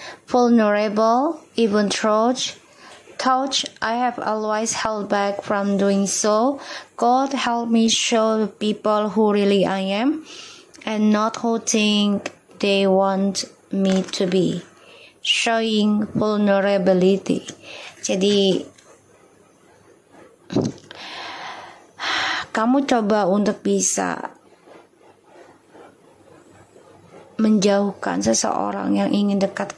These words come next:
dengan kamu ya. Kalau tidak membuat kamu nyaman, ingin dijauhkan. Ya.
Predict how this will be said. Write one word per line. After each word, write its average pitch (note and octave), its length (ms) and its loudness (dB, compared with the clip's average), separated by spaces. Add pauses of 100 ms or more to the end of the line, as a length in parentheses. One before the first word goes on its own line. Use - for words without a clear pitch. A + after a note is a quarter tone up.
(160)
dengan G3+ 320 0
kamu G3 480 0
ya. G#3+ 240 -2 (560)
Kalau G#3 320 -6
tidak F#3 320 2
membuat G3 400 0
kamu F#3+ 320 0
nyaman, F#3 560 0 (480)
ingin G#3 240 0
dijauhkan. F#3+ 720 -2 (1400)
Ya. A3 240 0